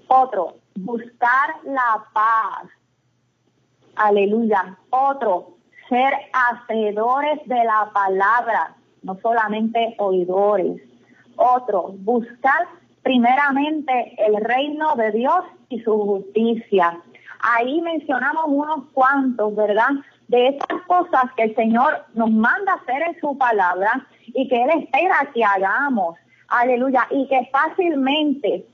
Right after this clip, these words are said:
por lo menos de estos que están aquí, fácilmente podemos estar pecando de no estarlo llevando a cabo. Podemos no estar amando a nuestro prójimo, en predicar al evangelio.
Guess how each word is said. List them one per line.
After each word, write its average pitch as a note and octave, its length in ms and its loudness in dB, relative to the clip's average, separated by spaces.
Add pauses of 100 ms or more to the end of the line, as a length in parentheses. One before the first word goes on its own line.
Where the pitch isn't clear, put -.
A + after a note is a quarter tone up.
(160)
por B3+ 160 -4
lo A#3+ 120 2
menos C#4+ 220 0
de B3+ 100 0
estos E4+ 260 0
que E4+ 100 -2
están D4+ 300 0
aquí, G#3 420 0 (320)
fácilmente D4+ 1120 0
podemos A3 420 2
estar C#4+ 380 0
pecando C#4 540 0
de G3+ 140 2
no G#3 60 -2
estarlo B3+ 440 0
llevando C4 720 0
a G#3+ 240 2 (100)
cabo. F3+ 580 0 (1080)
Podemos A#3+ 480 2
no B3 200 0
estar C4 380 -2
amando A#3+ 320 -2
a B3 80 0
nuestro A3 380 -4
prójimo, D#4 680 -2 (520)
en A3+ 160 2
predicar A3+ 420 4
al B3+ 140 2
evangelio. B3+ 880 -2